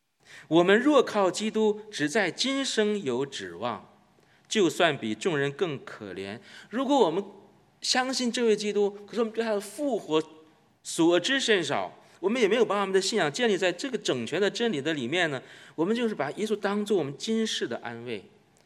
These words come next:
当作给我们一些道德上改善、自我完善的一些帮助。那保罗说，“就算比众人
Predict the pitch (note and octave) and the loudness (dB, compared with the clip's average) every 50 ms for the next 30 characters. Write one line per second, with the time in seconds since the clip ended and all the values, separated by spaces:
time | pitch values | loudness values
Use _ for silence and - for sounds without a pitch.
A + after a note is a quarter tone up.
0 | _ _ _ _ _ _ - G3+ G3+ G3+ G3+ G#3+ F#3 - - F3 E3 D3+ E3+ G3 | _ _ _ _ _ _ -4 -4 -4 -2 -2 -2 -2 -2 -2 -2 -2 0 0 -2
1 | G3+ F#3+ - D#3+ E3 E3+ E3 - - - _ _ _ _ _ _ _ _ _ _ | -4 -2 -2 -2 -2 -2 -2 -6 -16 -20 _ _ _ _ _ _ _ _ _ _
2 | _ _ - G#3 - E3+ C#3 C3+ D3+ D3 - F3 D3+ B2 A#2+ - - - _ - | _ _ -4 -2 -2 0 0 0 0 0 0 -2 -2 -2 -4 -8 -16 -16 _ -8
3 | C3+ C#3+ B2+ - - G#3+ F#3 D3 - - - F#3 D#3 A#2+ - A#2+ D3+ F3+ F#3 - | -6 -6 -6 0 0 0 0 0 -2 -2 0 2 4 4 4 4 2 2 2 2
4 | F#3+ E3 D#3 D#3 F3 E3+ - - G#3+ A3 A3 A3 G#3+ A#3+ A#3 G#3+ D#3 A2+ - - | 0 0 0 -2 -4 -6 -4 -4 -2 -2 -2 -2 -4 -2 -2 -2 -2 -4 -6 -12
5 | - - _ _ _ _ _ _ _ A3+ A#3 G#3 E3+ - - - - - - F#3+ | -20 -20 _ _ _ _ _ _ _ 4 4 4 4 0 -8 -18 -20 4 6 8
6 | G3+ A3 A#3+ A#3+ G#3+ B3 A#3 A#3+ A3+ A#3 - - - - - - _ - G#3+ G#3+ | 8 8 6 4 6 6 4 4 4 -2 -10 -20 -20 -20 -20 -4 _ 2 4 6
7 | F#3 D#3+ C#3 B2+ - - - E3 D3+ A3+ - G#2 - - - G#3+ G3 G3 - - | 6 4 4 2 -2 4 4 6 6 6 4 0 -2 -4 -6 -6 -6 -8 -8 0
8 | - G3 E3+ C3 G#2 G3 G2 F#3+ G2 - | 2 2 2 2 0 -2 -2 -4 -4 -6